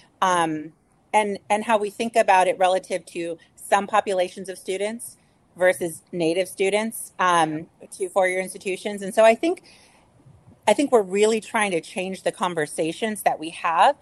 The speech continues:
which will have an influence on the solution sets we begin to look at as we think about credit mobility and this path of navigating the higher education ecosystem.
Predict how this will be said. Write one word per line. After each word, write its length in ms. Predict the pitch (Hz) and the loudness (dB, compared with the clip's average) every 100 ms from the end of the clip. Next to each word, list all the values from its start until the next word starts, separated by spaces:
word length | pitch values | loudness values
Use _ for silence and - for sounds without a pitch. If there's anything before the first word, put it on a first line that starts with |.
| _ _ _ _ _ | _ _ _ _ _
which 300 | - 208 220 | 2 4 4
will 160 | 220 214 | 2 2
have 180 | 226 214 | 2 0
an 80 | 196 | 0
influence 440 | 196 214 190 180 | -4 -4 -4 -4
on 220 | - 180 175 | -4 -4 -4
the 80 | |
solution 640 | 170 - 180 196 190 190 180 | -8 -8 -8 -8 -6 -8 -2
sets 320 | 190 196 - | 2 2 2
we 80 | 175 | -6
begin 280 | 170 175 165 | -4 -2 0
to 80 | |
look 320 | 151 160 160 - | -2 2 2 4
at 280 | 135 127 - - - _ - | 4 2 -4 -20 -20 _ 0
as 140 | 190 | 0
we 80 | 180 | 0
think 300 | - 185 185 | -4 -2 2
about 360 | 170 160 151 | 4 6 4
credit 280 | - 185 170 | 2 2 2
mobility 680 | 175 170 160 160 180 240 269 - | -2 -2 0 0 0 -4 -10 -2
and 180 | 180 175 | -2 0
this 180 | 170 - | -4 -6
path 360 | - 196 190 190 | -4 -2 -2 -4
of 120 | 170 | -6
navigating 760 | 170 160 170 160 165 156 151 | -4 -4 -4 -8 -8 -10 -10
the 100 | 147 | -10
higher 300 | 151 170 147 | -6 -4 -4
education 580 | 147 147 147 139 - 151 - | -4 -8 -12 -12 -12 -18 -18
ecosystem. 640 | 135 139 - 147 - - | -6 -6 -6 -12 -10 -10